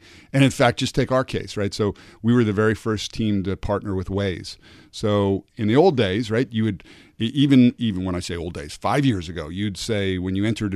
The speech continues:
Waze, you'd hit the address of the sports venue itself. So in our case, SunTrust Park, you'd hit that venue.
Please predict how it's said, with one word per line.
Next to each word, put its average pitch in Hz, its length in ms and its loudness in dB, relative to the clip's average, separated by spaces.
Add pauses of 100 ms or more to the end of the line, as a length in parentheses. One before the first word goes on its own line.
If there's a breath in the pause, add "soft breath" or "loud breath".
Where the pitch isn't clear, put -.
Waze, 98 520 -2 (100)
you'd 107 200 -4
hit 135 260 -2
the 104 120 -2
address 98 440 -4 (100)
of 95 320 -4
the 92 100 -8
sports - 320 -6
venue 92 220 -4
itself. 92 400 -10
So 87 180 -10
in 87 80 -8
our 92 100 -6
case, 87 320 -6
SunTrust 95 380 -6
Park, 135 280 -4
you'd - 100 -10
hit 104 160 -8
that 95 140 -6
venue. 107 280 -2